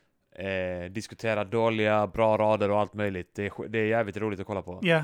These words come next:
Speaker 2: ja.
Speaker 1: Eh, jag tror det har varit två Henry Bowers battles med i det.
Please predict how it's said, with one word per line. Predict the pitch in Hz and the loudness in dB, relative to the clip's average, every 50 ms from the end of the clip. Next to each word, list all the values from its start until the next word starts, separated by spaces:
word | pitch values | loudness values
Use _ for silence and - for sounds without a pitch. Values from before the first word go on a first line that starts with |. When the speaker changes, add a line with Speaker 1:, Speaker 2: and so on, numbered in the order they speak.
| 143 | -2
Speaker 2:
ja. | - 170 156 147 143 - _ _ _ _ _ _ _ _ _ _ _ - | -4 -2 -2 -2 -2 -6 _ _ _ _ _ _ _ _ _ _ _ -12
Speaker 1:
Eh, | - 104 104 | -6 -4 -2
jag | 104 101 101 101 104 107 - | -2 -2 0 0 -2 -2 -2
tror | - 127 | -2 -2
det | 120 | 0
har | 117 | 2
varit | 113 117 - - - - - - _ _ _ _ _ - - _ _ _ _ _ _ _ _ _ _ _ _ _ _ _ _ _ _ - | 0 0 -2 -4 -20 -20 -20 -20 _ _ _ _ _ -20 -20 _ _ _ _ _ _ _ _ _ _ _ _ _ _ _ _ _ _ -18
två | - - - 165 170 151 131 113 | -16 -12 -4 0 2 2 2 2
Henry | 127 135 131 131 127 | 0 -2 -2 -2 0
Bowers | 117 139 139 139 127 117 - - | 2 4 4 4 4 2 -2 -2
battles | - 123 117 117 110 - 123 | -2 0 0 0 -2 -4 -6
med | 127 120 120 117 | -4 -2 0 0
i | |
det. | 113 117 117 117 | 0 -2 -2 -4